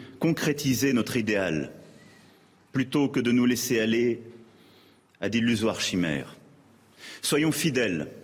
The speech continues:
aux valeurs de liberté, d'égalité, de fraternité, de laïcité, qui nous font depuis dix-sept cent quatre-vingt-neuf et que nous avons collectivement choisi le vingt-quatre avril.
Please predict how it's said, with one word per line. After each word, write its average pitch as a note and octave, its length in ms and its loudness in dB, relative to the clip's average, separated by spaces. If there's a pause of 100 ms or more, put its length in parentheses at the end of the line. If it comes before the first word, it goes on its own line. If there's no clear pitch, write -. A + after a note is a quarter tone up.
(360)
aux B2 120 4
valeurs C#3+ 440 2
de A#2+ 100 0
liberté, C3 540 0
d'égalité, C3+ 580 0
de F2+ 80 -2
fraternité, A#2 880 -2 (420)
de A#2 100 0
laïcité, C#3 760 -2 (560)
qui B2+ 100 0
nous C#3 100 4
font E3 260 0
depuis C#3 300 0
dix-sept C#3 380 -4
cent E3 200 -2
quatre-vingt-neuf A2 920 -2 (340)
et A#2 80 0
que C#3 80 2
nous C#3+ 180 4
avons C3+ 180 2
collectivement B2+ 680 0
choisi A2+ 340 0
le G#2+ 100 0
vingt-quatre G#2 460 -2
avril. F2 380 -2